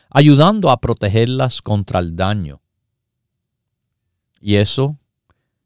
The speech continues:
es quizás la razón por el cual reduce uno los factores principales de la pérdida de la memoria,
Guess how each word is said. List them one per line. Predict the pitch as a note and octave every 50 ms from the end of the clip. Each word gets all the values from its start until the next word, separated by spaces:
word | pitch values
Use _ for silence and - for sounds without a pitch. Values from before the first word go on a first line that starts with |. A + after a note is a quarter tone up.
| _ _ _
es | - - G2 G#2+ G#2+ - - - - - - - _
quizás | - F#2+ E2+ - - E2 E2 G2+ A2 - - - -
la | F#2 F2
razón | F2 F2 E2 D#2+ - F2+ F2+ G2+ G#2
por | - A2+ G#2
el | F#2+ F2+ -
cual | - - F#2 F#2+ G2+
reduce | F#2+ G2+ F#2 F2 E2 F2+ G2 G2+ - - A2+
uno | F#2+ F2 F2+ G2 A2+
los | A2+ G2+ F2 -
factores | _ - D#2 E2+ _ _ - F2 E2+ F2+ A2 -
principales | - - F#2+ F#2+ F2 - - E2+ - - D2 D2+ E2 G2+ G2+ -
de | G#2 F#2
la | E2+ D2+
pérdida | - _ - F2+ E2+ F2 F#2 F#2 G2+ G#2+ G#2+ G2+ F#2
de | F2+
la | F2 E2+
memoria, | E2+ F2 F2 F2+ F#2+ C#3 F#3+ A#3 - - - -